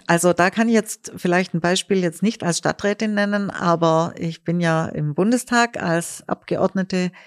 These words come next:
ähm, bin Mitglied im Menschenrechtsausschuss und bin über diesen Ausschuss auch Mitglied in der Parlamentarischen Versammlung des Europarats.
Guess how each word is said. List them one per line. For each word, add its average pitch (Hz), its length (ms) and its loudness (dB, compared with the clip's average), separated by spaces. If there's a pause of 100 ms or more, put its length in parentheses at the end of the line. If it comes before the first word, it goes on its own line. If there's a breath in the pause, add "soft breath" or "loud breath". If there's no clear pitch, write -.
(400 loud breath)
ähm, 170 440 2
bin 185 160 4
Mitglied 196 320 2
im 175 60 2
Menschenrechtsausschuss 214 1080 2
und 175 400 -2
bin 170 180 2
über 170 160 0
diesen 175 300 -2
Ausschuss 170 440 -2
auch 160 220 -2
Mitglied 165 420 -2
in 156 200 -2
der 151 160 0
Parlamentarischen 151 760 -2
Versammlung 156 460 -2
des 160 160 -2
Europarats. 185 720 2